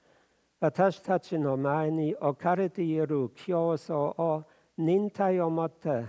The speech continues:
走り続けようではありませんか。」「信仰の創造者であり、完成者であるイエスから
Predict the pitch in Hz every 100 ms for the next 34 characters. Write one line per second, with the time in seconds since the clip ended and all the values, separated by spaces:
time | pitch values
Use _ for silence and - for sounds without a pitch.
0 | - 143 - 175 165 151 - 156 127 160
1 | - 156 156 170 147 143 131 143 131 143
2 | 139 131 - 139 139 - 165 170 - _
3 | _ _ _ _ _ _ _ _ _ -
4 | 190 202 196 208 190 185 175 151 - 190
5 | 180 175 160 180 170 - 160 147 160 151
6 | 160 170 151 131 127 _ _ _ _ -
7 | 165 175 - 185 170 156 - 151 151 160
8 | - 175 165 139 - 135 156 190 - 143
9 | - 143 165 165